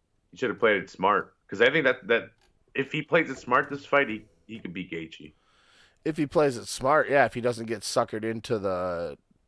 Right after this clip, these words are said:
Speaker 2: to the, just the straight war. But, I mean, the thing is, too, though, is that,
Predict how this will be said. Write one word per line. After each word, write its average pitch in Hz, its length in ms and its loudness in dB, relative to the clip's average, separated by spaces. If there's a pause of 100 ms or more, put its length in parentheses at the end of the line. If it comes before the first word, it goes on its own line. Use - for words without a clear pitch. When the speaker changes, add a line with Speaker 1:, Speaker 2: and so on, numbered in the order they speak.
(120)
Speaker 2:
to 120 140 -2
the, 98 120 -4 (220)
just - 300 -10
the - 80 -16
straight - 340 -6
war. 107 420 2
But, 139 300 4 (460)
I 135 80 -4
mean, 143 160 -2
the 135 80 -2
thing 147 240 -2
is, 135 240 -4
too, 160 260 -2
though, 123 360 2
is 113 440 -4
that, 104 540 -4